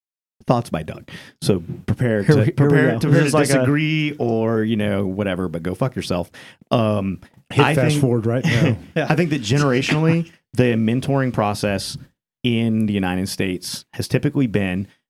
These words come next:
Speaker 1: that people achieve something.
Speaker 2: Sure.
Speaker 1: They hold it very dear and they protect it and they shit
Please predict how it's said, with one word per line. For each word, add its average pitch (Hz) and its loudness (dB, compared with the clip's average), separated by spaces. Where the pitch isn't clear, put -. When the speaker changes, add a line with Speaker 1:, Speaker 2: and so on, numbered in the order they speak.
Speaker 1:
that 95 -2
people - 0
achieve 104 -4
something. 85 -8
Speaker 2:
Sure. 120 -2
Speaker 1:
They 117 -2
hold 110 -4
it 101 -6
very 104 -2
dear 80 -10
and 113 0
they 104 0
protect - -6
it - -6
and 98 -2
they 95 -4
shit - -4